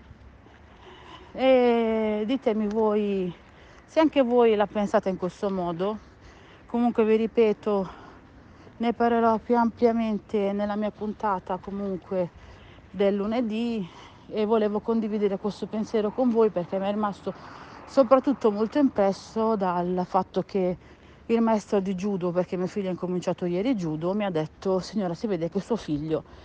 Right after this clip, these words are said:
è attaccato alle console". Ed è una cosa che sinceramente un po' mi ha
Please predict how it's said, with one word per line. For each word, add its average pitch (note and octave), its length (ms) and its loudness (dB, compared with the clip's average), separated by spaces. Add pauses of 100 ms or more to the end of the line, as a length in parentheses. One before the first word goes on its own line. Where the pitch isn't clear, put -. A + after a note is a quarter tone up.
(460)
è G3 80 0
attaccato F3+ 760 0
alle E3+ 180 -2
console". D3 720 -4 (1700)
Ed B3 160 2
è A#3 60 6
una A3 160 0
cosa G3+ 280 0
che G#3 140 -4
sinceramente A3+ 760 -2
un A3+ 140 0
po' G3 200 -6
mi G#3+ 180 4
ha F#3 180 2